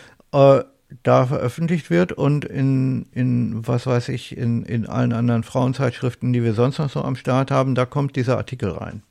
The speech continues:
ne? Ähm, das können die machen, ne? Und, ähm, und die,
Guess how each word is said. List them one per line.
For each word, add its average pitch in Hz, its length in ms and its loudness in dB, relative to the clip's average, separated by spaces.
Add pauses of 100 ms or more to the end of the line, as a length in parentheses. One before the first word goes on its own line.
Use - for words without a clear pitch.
(180)
ne? 180 200 0 (1000)
Ähm, 139 440 2 (640)
das 123 500 0
können 143 200 2
die 151 120 4
machen, 147 360 0 (360)
ne? 165 340 2 (3000)
Und, 127 420 4
ähm, 120 880 4 (400)
und 120 160 2
die, 123 100 -2